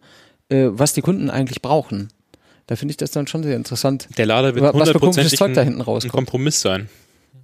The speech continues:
Speaker 2: Also die sind ja nicht blöd. Da werden sie schon verschiedene, ja, Dinge besprochen haben. Einerseits wahrscheinlich Verfügbarkeit von den Ladeeinheiten,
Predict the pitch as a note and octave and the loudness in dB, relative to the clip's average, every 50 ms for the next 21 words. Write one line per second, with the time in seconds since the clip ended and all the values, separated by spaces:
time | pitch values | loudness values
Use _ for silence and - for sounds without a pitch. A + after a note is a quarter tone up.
0 | _ _ _ _ _ _ _ - B2+ A#2+ A2 A2 G#2+ _ _ _ - B2 B2 A#2 | _ _ _ _ _ _ _ -6 -4 -4 -4 -6 -8 _ _ _ -6 -6 -4 -4
1 | C#3 C3 B2+ B2 B2 A#2 - - C3+ C#3 B2+ G2+ - - _ _ _ _ _ _ | -4 -2 -2 -2 -2 -4 -2 2 2 2 2 2 -2 -10 _ _ _ _ _ _
2 | _ _ _ _ _ _ _ _ _ _ - - - - A#2 A2+ A2+ A2+ A#2 A#2 | _ _ _ _ _ _ _ _ _ _ -20 -18 -8 -6 -4 -4 -2 -2 -4 -4
3 | A#2 A2+ A2+ - - A#2+ A#2 A2+ - - - - C3 B2 B2+ B2 A#2+ A#2+ A#2 A#2 | -4 -4 -4 -4 -4 -6 -6 -6 -4 -4 -4 -4 -2 -2 0 0 2 2 2 0
4 | A#2 A2+ A#2+ C3 _ _ _ _ _ _ A#2+ A#2 A2+ A#2 A#2 - _ _ - C3 | 0 -2 -6 -10 _ _ _ _ _ _ -2 0 0 -2 -4 -10 _ _ -2 -2
5 | B2+ B2+ A#2 A#2+ A2+ - - C3+ - C3 A2 A2+ A2 A2 A2 A2 - - - B2 | 0 0 0 -2 -4 -4 -8 -6 -4 -4 0 0 0 0 -2 -4 -8 -4 -2 0
6 | A#2+ B2 A#2+ A#2+ - - - B2 A#2+ A#2 - - A#2 - - D3 C#3+ - D3+ D3 | 0 2 2 2 0 0 -2 -2 -4 -2 -2 -2 -2 -2 -2 -2 0 -2 -2 0
7 | - D3+ D3 D3+ - D#3 C#3+ C#3 C#3+ C#3+ C#3+ C#3+ C#3+ C#3+ - C3 C3 C#3 C#3 C#3+ | 0 0 0 0 -4 -4 -2 -2 -2 -2 -2 -6 -8 -6 -2 0 2 2 2 0
8 | B2+ C#3 C#3+ D3 C#3+ C#3 - D#3+ | -2 -2 -4 -4 -4 -4 -6 -8